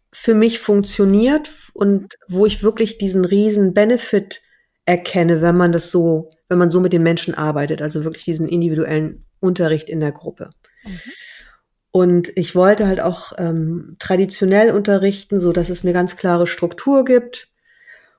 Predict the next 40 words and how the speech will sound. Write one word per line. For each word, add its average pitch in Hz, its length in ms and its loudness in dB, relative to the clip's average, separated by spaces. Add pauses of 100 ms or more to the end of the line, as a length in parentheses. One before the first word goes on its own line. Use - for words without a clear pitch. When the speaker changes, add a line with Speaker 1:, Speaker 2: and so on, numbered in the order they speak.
(160)
Speaker 1:
Und 185 140 -2
vielleicht 190 320 0
war 190 100 2
ich 175 60 -2
damals 180 380 0
auch 170 80 -4
noch 165 100 0
ein 160 140 -4
Tick 277 260 -6
rigider. 240 540 0 (300)
Speaker 2:
<laughs> - 640 -18 (640)
Speaker 1:
Da 165 60 -2
war 165 80 2
ich 160 80 -2
auch - 60 -2
noch 175 100 2
jung, 359 280 2 (140)
ne? 202 100 0 (240)
Speaker 2:
<laughs> 254 480 -8
Man, 220 260 -6 (140)
man 208 160 -8
sagt 226 460 -2
es 190 100 -10
Speaker 1:
Äh, 139 460 -14
Speaker 2:
dir 196 140 -4
nach, 147 440 -8
Speaker 1:
man 208 300 2
Speaker 2:
ja. 202 40 4
Speaker 1:
sagt's 233 300 2
mir 240 100 2
nach, 240 220 2
genau, 214 160 2
ich 220 120 0
war 220 100 2
ein 226 80 -2
Speaker 2:
Ja. - 60 -8
Speaker 1:
bisschen 233 220 0
rigider. 240 300 2 (280)
Und 208 160 4
nichtsdestotrotz, 240 960 -2